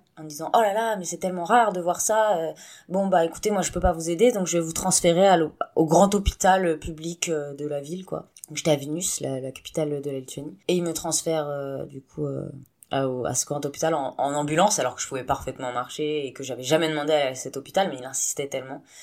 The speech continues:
Et donc là-bas, je me fais prendre en charge par une équipe qui a été, euh,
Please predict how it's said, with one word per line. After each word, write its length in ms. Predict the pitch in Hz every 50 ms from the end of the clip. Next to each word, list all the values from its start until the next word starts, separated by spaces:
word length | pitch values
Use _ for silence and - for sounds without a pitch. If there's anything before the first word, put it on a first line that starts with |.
| - - - -
Et 120 | - 151
donc 180 | 156 165 180 185
là-bas, 240 | 175 160 151 156 170
je 140 | 165 175
me 40 | 170
fais 140 | 156 - 151
prendre 260 | - - - 156 151
en 60 | 143
charge 320 | 143 - 156 151 160 - -
par 180 | 170 151 143
une 140 | 151 151 151
équipe 380 | 147 147 - - 170 165 - - - - - _ _ _ _ _
qui 80 | - 165
a 80 | 143
été, 340 | 143 143 143 - 165 165 165 156
euh, 340 | 147 143 135 131 127 -